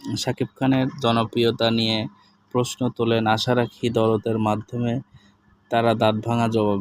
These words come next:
দিবেন। কারণ শাকিব খান একদিনে সুপারস্টার হয় নাই। দীর্ঘ ক্যারিয়ারের টাইমে অনেক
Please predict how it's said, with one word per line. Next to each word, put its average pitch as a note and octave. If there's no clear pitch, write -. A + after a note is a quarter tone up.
দিবেন। G2+
কারণ C3
শাকিব B2+
খান C3
একদিনে B2
সুপারস্টার A2
হয় G#2+
নাই। G#2+
দীর্ঘ A#2
ক্যারিয়ারের B2+
টাইমে B2+
অনেক C#3